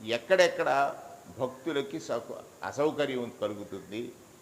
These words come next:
భక్తుల్ని రెగ్యులేట్ చేసే సమయంలో చర్య తీసుకోవాల్సిన చర్యల మీద మీరు సరైనటువంటి విధానాన్ని పాటించలేదు. ఏ డిజాస్టర్ జరిగిపోయింది,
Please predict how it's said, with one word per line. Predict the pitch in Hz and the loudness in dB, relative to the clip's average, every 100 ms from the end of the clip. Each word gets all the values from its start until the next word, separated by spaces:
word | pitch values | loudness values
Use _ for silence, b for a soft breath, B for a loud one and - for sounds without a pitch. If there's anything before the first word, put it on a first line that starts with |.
| - - - | -20 -20 -2
భక్తుల్ని | 135 139 - 196 160 | 2 2 2 2 4
రెగ్యులేట్ | 127 127 175 - 156 | 2 2 2 2 0
చేసే | 147 151 | -4 -4
సమయంలో | 139 123 117 123 139 | -4 -2 0 -2 -4
చర్య | 139 120 139 | -2 -2 0
తీసుకోవాల్సిన | 139 147 156 170 147 139 135 | -4 -6 -4 0 0 0 -6
చర్యల | - 117 139 139 | -4 -2 0 0
మీద | 123 117 117 | 0 -2 -2
మీరు | - 123 147 180 156 139 - - - - - - | -2 -2 0 2 2 0 -8 -14 -20 -20 -20 0
సరైనటువంటి | 151 170 175 156 139 139 180 | 8 10 10 6 0 -2 0
విధానాన్ని | 123 131 131 123 160 | 2 4 2 0 -2
పాటించలేదు. | 131 110 110 95 85 85 85 - - - - - - - - - - - - - - | 0 0 -4 -8 -10 -10 -12 -14 -20 -20 -20 -20 -18 -18 -20 -20 -20 -20 -20 -20 -6
ఏ | 135 | -2
డిజాస్టర్ | 139 147 185 175 185 147 | 0 8 8 8 2 0
జరిగిపోయింది, | 131 120 98 98 95 92 92 - | 0 0 -2 -4 -4 -6 -6 -8